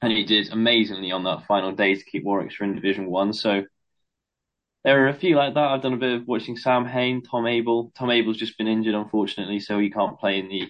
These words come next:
limited overs series, but there's a few, and obviously Dan Lawrence as well, Will Jacks, they've all played, so there's a lot of people that I think could have a go.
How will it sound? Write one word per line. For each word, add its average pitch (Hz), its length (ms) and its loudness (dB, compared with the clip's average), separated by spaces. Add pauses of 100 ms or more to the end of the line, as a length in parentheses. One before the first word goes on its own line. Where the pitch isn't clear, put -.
(120)
limited 98 340 0
overs 92 320 4
series, 95 460 2
but - 220 -2 (960)
there's 113 160 2
a 120 60 4
few, 123 280 4
and 120 80 2
obviously 117 280 2
Dan 117 240 4
Lawrence 117 360 2
as 117 100 -6
well, 117 240 2
Will 117 180 0
Jacks, 113 360 -2
they've 110 140 -2
all 117 120 -2
played, 110 320 0
so 107 280 0 (600)
there's 113 120 -8
a 131 40 2
lot 139 160 4
of 127 100 -2
people 120 300 -2
that 101 120 0
I 101 140 0
think 98 300 -6
could 107 120 0
have 101 140 -2
a 95 60 -6
go. 104 280 0